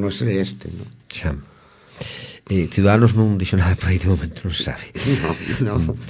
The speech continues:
Speaker 2: Eh, bueno, pois que, que, en fin, que cando se estafa aos humildes parece que, mm, só esa, só ese sair ben parado, non?
Speaker 1: Hoy
Speaker 2: Sí.
Speaker 1: leía que a Blesa le piden cuatro años de cárcel por lo de las tarjetas,
Speaker 2: Ujú.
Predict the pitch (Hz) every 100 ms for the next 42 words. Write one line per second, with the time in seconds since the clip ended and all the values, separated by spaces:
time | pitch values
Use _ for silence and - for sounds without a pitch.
0 | - - - - - 101 101 95 107 92
1 | 87 - 107 101 - 110 101 95 92 87
2 | - 95 92 90 85 120 113 101 95 92
3 | 85 - 107 101 110 104 95 101 98 101
4 | 101 - 98 104 101 92 87 82 80 78
5 | 78 78 - 80 - 82 - 98 92 92
6 | 87 - 95 87 85 90 87 85 80 80
7 | 76 67 67 92 98 - - - - 127
8 | 117 - - - 78 131 131 - - -
9 | - - - 107 143 120 - 104 123 131
10 | 120 123 139 107 - 135 131 135 139 131
11 | 131 - 151 117 110 104 - 110 113 117
12 | 113 117 117 113 139 123 131 82 78